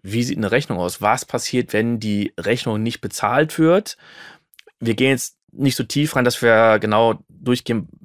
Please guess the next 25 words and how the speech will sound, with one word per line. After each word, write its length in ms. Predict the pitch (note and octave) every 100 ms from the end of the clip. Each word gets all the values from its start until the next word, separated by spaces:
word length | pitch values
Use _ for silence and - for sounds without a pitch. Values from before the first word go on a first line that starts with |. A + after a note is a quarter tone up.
| -
ähm, 220 | F#2+ F2+
wie 200 | - A#2
sieht 360 | A2+ A#2 - _
die 100 | A#2
Steuererklärung 600 | - C#3+ B2 B2+ G2+ G2
aus? 280 | E2 D#2+ -
Aber 220 | G#2+ G#2
was 300 | A2+ - - _ _ _ _
sollte 300 | - A#2+ B2
man 140 | A#2+
da 80 | A2+
alles 380 | - A#2 A2+ - _ _ -
beachten, 680 | - A#2 - - C#3 C#3+
dass 180 | - A2
ich 120 | A#2+
keine 340 | - A#2+ B2+ A#2
bösen 360 | _ B2 B2
Überraschungen 460 | G#2+ G#2+ A2+ - A#2+
bekomme 340 | G#2 - G#2+
vom 380 | G#2 - G2+ G2 - - - - -
Finanzamt? 800 | - A#2 A2+ C#3+ - F#2+ A#2+ - _ _ _ _ _ _ _ _ _ _
Ähm, 360 | G#2 G2 F#2+ -
und, 200 | - C#3
und, 100 | B2
und. 360 | - B2 G2